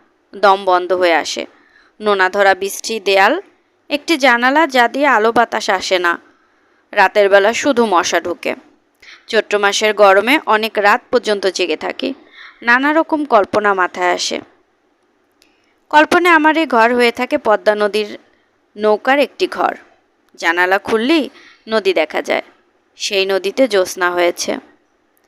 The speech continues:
চাঁদের আলো ভেঙে ভেঙে পড়ছে। ঘরের দরজায় টোকা পড়ে, আমি জানি কে টোকা দিচ্ছে, তবু কাপা গলায় বলি, "কে?" এশা বলে, "কে আবার? আমি।"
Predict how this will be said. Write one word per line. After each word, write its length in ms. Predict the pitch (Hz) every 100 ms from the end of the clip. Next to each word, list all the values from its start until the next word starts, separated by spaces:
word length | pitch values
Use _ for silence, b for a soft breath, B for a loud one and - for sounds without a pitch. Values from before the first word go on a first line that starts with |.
| b b b
চাঁদের 420 | - 214 196 220
আলো 220 | 214 214 269
ভেঙে 400 | 233 226 214 196
ভেঙে 260 | 185 180
পড়ছে। 520 | 180 - - - - 269 - _ _ _ _ _ _ _ 240
ঘরের 360 | 254 277 320
দরজায় 380 | 320 320 240 311
টোকা 320 | 320 226 208
পড়ে, 320 | 190 101 - - _ _ _ _ _ _ _
আমি 260 | - 285 285
জানি 320 | 226 185 175 -
কে 140 | 226
টোকা 280 | - - 170
দিচ্ছে, 420 | - - - - - _ _ _ -
তবু 220 | 202 208
কাপা 300 | 226 214 240
গলায় 320 | 240 247 254
বলি, 280 | 254 285 240 - _ -
"কে?" 240 | 285 320 494 _ _ _ _ _ _ _ _
এশা 340 | 208 214 254
বলে, 360 | 254 302 240 370 - _
"কে 160 | - 427
আবার? 360 | 311 - 185 - _
আমি।" 300 | - 190 233